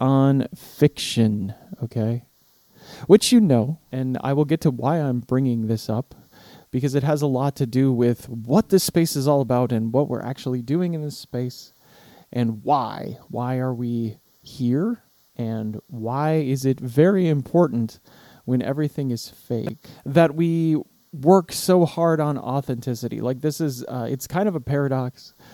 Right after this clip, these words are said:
that all of the, all of the things that go on. So really, we, we show, we showcase a lot of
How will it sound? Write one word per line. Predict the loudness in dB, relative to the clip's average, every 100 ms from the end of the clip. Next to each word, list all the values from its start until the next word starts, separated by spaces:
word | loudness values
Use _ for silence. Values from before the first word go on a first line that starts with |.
| -20 -18 -8
that | -2 0 0 -4 -8
all | -4 -2
of | -2
the, | -2 -2 -2 -2
all | -2 -2
of |
the | -4
things | -4 -4 -4
that | -4
go | -4
on. | -4 -6 -6
So | -8 -8 -10 -20 -20 _ -20 -12
really, | -2 0 0 -2
we, | -6 -4 -4
we | -4 -4
show, | -4 -4 2 4 4 0 -2
we | -2
showcase | 4 6 6 4 2 2
a |
lot | 0 2 2 0
of | 0 0 0 -2 -14